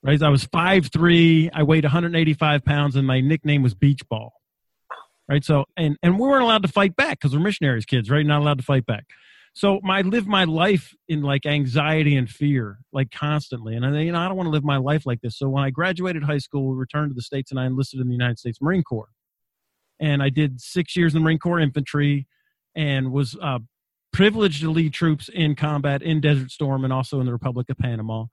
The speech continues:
Um, then I got out, went to college, and went into law enforcement. And I was a local sheriff's deputy here in South Carolina, where I'm based, for about a year and a half.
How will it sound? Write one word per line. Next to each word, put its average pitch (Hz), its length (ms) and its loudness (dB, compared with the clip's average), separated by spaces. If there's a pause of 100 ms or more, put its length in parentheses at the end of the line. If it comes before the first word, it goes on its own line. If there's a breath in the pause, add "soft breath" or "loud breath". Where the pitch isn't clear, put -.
(520)
Um, 156 200 -4
then 156 120 -2
I 175 40 -4
got 185 140 -2
out, 175 160 0
went 175 140 -4
to 185 40 -6
college, 151 380 0
and 151 100 2
went 147 120 4
into 143 160 2
law 196 260 0
enforcement. 123 540 -2
And 135 100 -6
I 135 80 0
was 127 120 -2
a 127 60 -2
local 156 380 -2
sheriff's 165 380 -2
deputy 135 340 -2
here 147 240 0
in 139 80 0
South 139 320 -4
Carolina, 135 540 0
where 120 160 -2
I'm 113 100 -4
based, 120 340 -4
for 208 120 -12
about 208 240 -4
a 180 40 0
year 175 140 2
and 165 100 0
a 143 40 0
half. 135 340 0